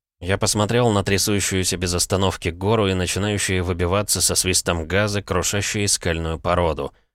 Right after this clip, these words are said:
На мгновение все вибрации прекратились, и установилась тишина. «Твой пассивный источник сейчас стал выше четырнадцати тысяч маны, и это не предел,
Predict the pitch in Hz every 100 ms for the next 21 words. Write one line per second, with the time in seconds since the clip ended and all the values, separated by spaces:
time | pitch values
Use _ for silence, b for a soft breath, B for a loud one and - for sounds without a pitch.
0 | _ _ - 98 95 110 127 123 117 -
1 | 104 95 107 113 107 95 90 87 87 110
2 | 113 123 - 104 95 - 101 95 95 87
3 | 95 - 95 90 76 - _ _ _ _
4 | _ _ _ - 85 85 - - 92 82
5 | 82 80 - 85 - 85 82 82 80 -
6 | 80 - - 82 80 82 85 87 80 82
7 | 82 80 82 - - - 78 - 76 87
8 | 82 80 76 b b _ - 82 80 82
9 | 80 90 80 82 85 78